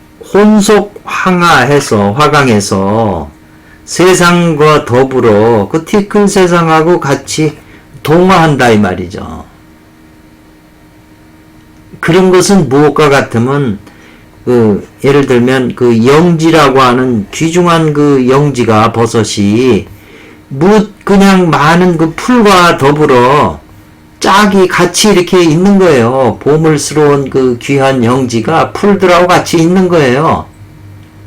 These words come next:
예. 그러니까 같이 있는 거고.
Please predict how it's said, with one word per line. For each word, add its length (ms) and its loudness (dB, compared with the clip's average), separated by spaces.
예. 400 -2
그러니까 400 0
같이 340 -2
있는 400 0
거고. 320 -10